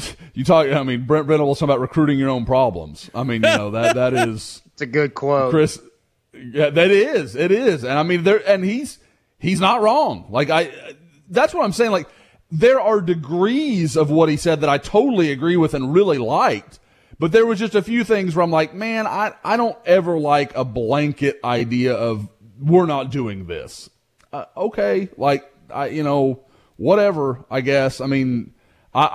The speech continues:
Speaker 1: I'd rather not lose out on a five-star kid because I wanted to wait six months to offer him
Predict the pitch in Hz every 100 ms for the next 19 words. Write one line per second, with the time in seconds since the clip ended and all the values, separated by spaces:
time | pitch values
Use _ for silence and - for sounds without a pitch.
0 | 165 247 247 240 233 196 160 156 170 165
1 | 170 156 156 156 156 139 127 135 143 139
2 | 160 151 - 160 165 143 131 139 123 117
3 | 135 139 143 127 120 123 135 - - 135
4 | - 135 135 - 92 104 110 127 135 147
5 | 156